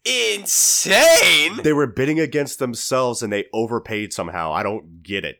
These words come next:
Speaker 2: I don't get it.
Speaker 1: You could have traded a third
Speaker 2: Mm.
Speaker 1: to have Nick Foles on one year, twenty-five million guaranteed, and the ability to move on from him.
Speaker 2: Yeah.
Speaker 1: We obviously don't know what the contract looks like yet.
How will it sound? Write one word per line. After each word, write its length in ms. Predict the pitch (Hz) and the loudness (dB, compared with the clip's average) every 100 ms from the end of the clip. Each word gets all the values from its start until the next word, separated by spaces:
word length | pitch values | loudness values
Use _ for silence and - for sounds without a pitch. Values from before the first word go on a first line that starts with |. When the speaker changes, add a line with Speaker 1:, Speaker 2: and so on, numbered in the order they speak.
| _ | _
Speaker 2:
I 60 | 87 | -6
don't 300 | 98 - 92 | -4 -6 -8
get 140 | 87 | -8
it. 180 | 71 - - | -8 -14 -16
Speaker 1:
You 280 | 139 185 - | -12 -10 -10
could 280 | - 240 254 | 0 2 2
have 560 | 185 131 113 104 - - _ _ _ | 0 0 0 -4 -12 -20 _ _ _
traded 540 | - 170 185 190 190 | -4 0 0 -2 -2
a 140 | 151 127 | -4 -6
third 600 | - 151 131 110 104 - _ _ | -4 0 0 -2 -8 -16 _ _
Speaker 2:
Mm. 180 | 117 92 - - | -4 -4 -8 -10
Speaker 1:
to 120 | 165 151 | -6 0
have 240 | 156 139 | 0 0
Nick 280 | 156 160 - | -4 -4 -4
Foles 260 | 160 147 | -6 -4
on 200 | 131 120 | -4 -4
one 280 | 117 175 185 | -2 -2 -2
year, 380 | 120 104 98 - _ _ _ _ | -8 -8 -10 -14 _ _ _ _
twenty-five 720 | - 147 170 185 170 156 139 | -10 -4 -4 -4 0 0 0
million 340 | 135 143 127 107 | -2 -2 -4 -4
guaranteed, 640 | 113 107 101 107 95 95 _ _ - | -6 -6 -10 -14 -16 -18 _ _ -8
and 140 | 143 | -6
the 40 | |
ability 280 | 139 151 143 | -2 -2 -2
to 60 | 131 | -4
move 240 | 127 147 131 | -4 -4 0
on 200 | 123 120 | 0 -2
from 180 | - - | -8 -18
him. 200 | 85 - | -18 -10
Speaker 2:
Yeah. 140 | 87 76 | -8 -4
Speaker 1:
We 100 | 151 | 0
obviously 260 | 170 180 | 0 -2
don't 280 | 139 156 151 | -4 -2 -2
know 100 | 151 | -2
what 100 | 147 | -4
the 60 | 135 | -6
contract 460 | - 127 123 120 | -4 -4 -2 -4
looks 180 | 117 113 | -6 -6
like 160 | 107 101 | -6 -6
yet. 300 | 98 95 76 | -10 -10 -12